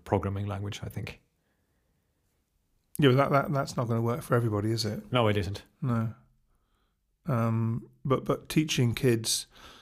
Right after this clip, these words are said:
Speaker 2: you know, if you can get to a stage where there is no coding needed,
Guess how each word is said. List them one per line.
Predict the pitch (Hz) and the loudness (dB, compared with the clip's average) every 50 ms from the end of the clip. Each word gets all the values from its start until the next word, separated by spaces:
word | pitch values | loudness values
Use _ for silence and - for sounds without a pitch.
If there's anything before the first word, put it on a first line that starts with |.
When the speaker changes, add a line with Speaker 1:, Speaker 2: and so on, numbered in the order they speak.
| _ _ - | _ _ -2
Speaker 2:
you | - | 0
know, | 117 113 | 2 2
if | 117 120 - 156 | 2 0 0 0
you | 143 | 2
can | 131 127 | 2 2
get | 120 139 - - - | 2 2 0 -2 -2
to | - 139 127 | 2 4 4
a | 113 113 113 113 107 - - - - _ _ _ _ _ _ _ _ _ _ _ _ _ _ _ _ _ - - | 6 6 4 2 2 -2 -6 -16 -20 _ _ _ _ _ _ _ _ _ _ _ _ _ _ _ _ _ -12 -8
stage | - - - - 131 120 117 113 127 | -6 -4 0 2 4 4 4 4 4
where | 120 113 117 | 4 4 4
there | 113 117 117 | 4 4 4
is | 117 104 | 2 2
no | 113 120 120 123 120 117 | 4 4 4 6 6 4
coding | 113 - - - - 131 123 120 113 117 110 107 110 113 113 | 2 0 -4 0 2 4 4 6 4 4 2 2 2 2 4
needed, | 117 123 123 120 104 - 113 110 - - | 4 4 4 2 2 0 -4 -4 -4 -10